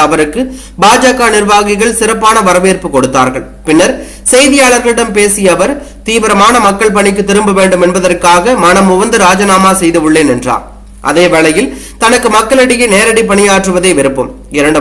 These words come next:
மாநிலங்களிலும் மக்கள் ஆளுநராக தான் இருந்தேன். தீவிரமான மக்கள் பணியாற்ற வேண்டும் என்பதற்காக எனது விருப்பத்தின் பேரில் ராஜினாமா செய்து உள்ளேன். பிரதமர் மோடி, அமித்ஷா ஆகியோரிடம் தெரிவித்துவிட்டு தான் எனது ராஜினாமா கடிதத்தை அனுப்பினேன்.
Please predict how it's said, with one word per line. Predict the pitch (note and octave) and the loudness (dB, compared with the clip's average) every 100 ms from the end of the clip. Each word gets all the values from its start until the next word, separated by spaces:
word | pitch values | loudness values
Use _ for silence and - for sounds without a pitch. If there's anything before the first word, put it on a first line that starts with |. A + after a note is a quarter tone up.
| C#3+ | 0
மாநிலங்களிலும் | E3+ E3+ D#3 D3+ D3+ F#3+ E3 | 2 2 0 0 0 0 -2
மக்கள் | - F3 D#3 | 0 2 2
ஆளுநராக | E3 D#3+ D#3 D3 D3 | 2 2 0 0 0
தான் | F3 D#3 | 2 0
இருந்தேன். | C3+ B2+ A#2 - - - - | 0 -4 -6 -12 -20 -20 -4
தீவிரமான | F3+ F#3 F#3 F3 G#3 G3+ | 0 2 2 2 2 2
மக்கள் | F3 G3+ F#3 | 0 0 0
பணியாற்ற | F3+ F#3 F3+ F#3 E3+ | 2 2 0 0 0
வேண்டும் | E3 E3 | 2 2
என்பதற்காக | E3 E3+ D#3+ E3 E3 G3 G3+ | 0 0 -2 0 0 2 0
எனது | E3 D#3 | 0 0
விருப்பத்தின் | F3 G3+ G#3 F3+ D#3+ | 0 0 -2 -2 0
பேரில் | E3 D#3 B3 - - - F3+ | 0 0 -2 -6 -16 -2 0
ராஜினாமா | A3 A#3 G#3+ G3+ F#3 | 2 2 2 0 0
செய்து | D3 C3 A#2+ | -2 -2 -2
உள்ளேன். | A#2+ A#2+ - - - - | -4 -6 -10 -20 -20 -4
பிரதமர் | D3 D#3 D3+ D3 | 0 2 2 4
மோடி, | D#3 D#3+ E3 G#3+ | 4 2 2 0
அமித்ஷா | D3 D#3+ - E3+ D3 | 0 0 0 2 2
ஆகியோரிடம் | D#3 D#3+ D3+ D3 D3 | 2 0 0 -2 -4
தெரிவித்துவிட்டு | D3+ E3+ E3+ D3 D3 C#3+ | -2 -2 -2 -4 -4 -2
தான் | C3 G#3 - - - | -2 -2 -8 -18 -4
எனது | G3+ G#3 G3 | -2 2 2
ராஜினாமா | A3+ B3 A#3 A3 F#3 | 2 2 2 0 0
கடிதத்தை | F3+ F3+ F3+ F3 | 0 0 -2 -2
அனுப்பினேன். | C#3+ D3 C#3 A#2 | 0 -2 -4 -6